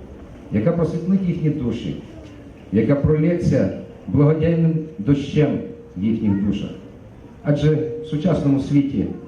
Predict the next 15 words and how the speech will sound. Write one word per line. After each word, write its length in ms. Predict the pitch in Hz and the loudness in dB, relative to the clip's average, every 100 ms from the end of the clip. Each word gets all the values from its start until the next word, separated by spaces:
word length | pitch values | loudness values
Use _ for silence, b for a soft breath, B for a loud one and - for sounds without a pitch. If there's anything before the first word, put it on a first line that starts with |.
| - 104 | -10 -6
освіта 580 | 104 135 131 113 82 82 - - - 95 | -2 2 2 4 2 -2 -12 -18 -14 -6
значить 420 | 110 104 - - - - | -2 0 -2 -8 -14 -12
дуже 280 | 104 95 | -6 -2
багато. 340 | 80 78 80 80 - - - - - - - - - - - - - - - | -2 0 -2 -4 -10 -16 -20 -20 -20 -20 -20 -20 -20 -20 -20 -20 -20 -20 -8
Останні 380 | - - 202 196 | -4 2 6 6
події 680 | - - 180 190 160 - - - - 101 | 4 2 4 6 6 2 0 -6 -12 -2
новітньої 440 | 120 160 165 147 | 2 2 4 4
історії 380 | 143 - 165 147 | 2 2 2 4
України 640 | 131 127 135 151 139 175 - - - | 4 2 2 4 2 0 -2 -8 -10
показують, 680 | - 107 160 147 101 82 80 - - - - - - - | -6 -2 2 2 2 0 -2 -8 -16 -20 -20 -20 -20 -16
що 420 | - - 127 113 101 - - 92 | -12 -2 2 2 0 -4 -8 0
мало 520 | 131 151 143 - - - | 2 4 2 0 -6 -8
хотіти, 540 | 135 120 165 156 - - - - - - - - - | -6 -2 0 0 0 -4 -8 -14 -18 -20 -20 -18 -2
мало 540 | 95 139 147 139 117 - - | 2 6 6 4 0 -8 -2
прагнути 580 | - 139 127 127 - 175 | 0 2 2 0 -2 -2